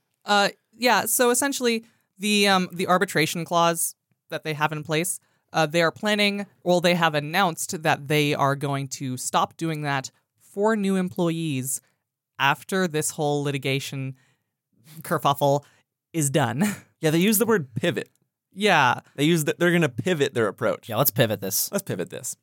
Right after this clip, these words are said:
Speaker 2: But only after current litigation has been put to bed. As soon as, this is a quote, "As soon as current litigation is resolved, we will give all new rioters the chance to opt out of mandatory arbitration for individual sexual harassment and sexual assault claims. At that time,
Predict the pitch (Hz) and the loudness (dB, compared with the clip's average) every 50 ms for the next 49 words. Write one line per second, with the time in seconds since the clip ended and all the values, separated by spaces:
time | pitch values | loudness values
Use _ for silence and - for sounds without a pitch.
0 | _ _ - - _ - - 170 - - 196 233 247 254 240 - - 196 226 226 | _ _ -20 -20 _ -2 0 0 2 2 2 4 4 2 2 0 0 0 0 0
1 | - - 196 160 120 104 - - - 185 180 180 - _ _ _ - 151 147 160 | 0 0 2 2 2 0 -2 -4 -2 0 0 0 -2 _ _ _ -4 -2 0 2
2 | 170 151 156 160 160 139 - 131 107 98 98 104 120 123 120 117 113 131 123 120 | 2 2 2 2 2 2 0 -2 -2 -4 -6 -6 -6 -6 -4 -2 0 0 0 0
3 | 120 117 - _ - 113 - - - 139 117 113 98 69 - - - _ _ _ | 0 -2 -6 _ -16 -16 -12 -8 -8 -4 -2 0 0 0 -2 -6 -14 _ _ _
4 | _ _ _ - 131 127 - - 196 208 202 180 - - - 143 127 127 113 110 | _ _ _ -2 0 0 2 2 2 2 2 0 -2 -4 -8 -8 -6 -6 -6 -6
5 | - 139 110 90 - 117 117 - 220 226 208 - - - 190 180 - 160 160 156 | -2 -2 -2 -2 -2 -2 -2 0 2 2 0 0 0 -2 -2 -2 -2 -2 -2 0
6 | 147 151 147 139 - 139 131 120 120 120 127 139 143 147 151 135 - - 131 131 | 2 2 2 0 0 -2 -4 -4 -2 0 0 2 2 2 0 -2 -4 -6 -4 -4
7 | 131 123 131 123 127 123 113 - 135 156 185 208 190 147 120 107 104 101 104 107 | -2 -2 -2 -2 -2 -2 -2 0 0 0 2 2 2 2 2 2 2 2 2 0
8 | 101 104 110 113 120 - - 113 104 - - 107 107 110 113 - - - 117 - | -2 -4 -6 -6 -8 -8 -10 -10 -8 -6 -4 -4 -4 -4 -4 -8 -10 -12 -12 -6
9 | - 120 151 165 - - 147 131 123 113 101 110 107 110 107 104 - 113 - - | -2 -2 -2 -2 0 0 0 0 0 0 -2 -4 -4 -4 -4 -6 -6 -6 -6 -4
10 | 98 110 104 - 160 175 165 - 110 104 104 - 113 - - 147 165 143 151 139 | -6 -6 -6 -4 -4 -4 -4 -4 -6 -8 -10 -10 -10 -8 -6 -6 -6 -4 -6 -6
11 | 135 139 127 120 117 - 113 107 - 110 101 104 113 113 117 123 127 - 127 117 | -4 -2 -2 -2 -2 -4 -6 -6 -6 -6 -4 -4 -2 0 0 -2 -2 -4 -4 -6
12 | 117 110 - 107 101 107 - 110 107 - - 110 104 - - 104 92 - - - | -6 -6 -8 -10 -8 -8 -6 -8 -8 -6 -6 -6 -6 -4 -4 -4 -4 -4 -6 -8
13 | - 117 107 90 - - - - - _ _ _ _ _ _ - 127 147 180 - | -8 -6 -6 -6 -8 -12 -18 -20 -20 _ _ _ _ _ _ -2 -2 -2 -2 0
14 | - 175 156 - - - 127 113 110 113 120 135 | -2 -2 -2 -2 -4 -6 -4 -4 -2 -4 -4 -6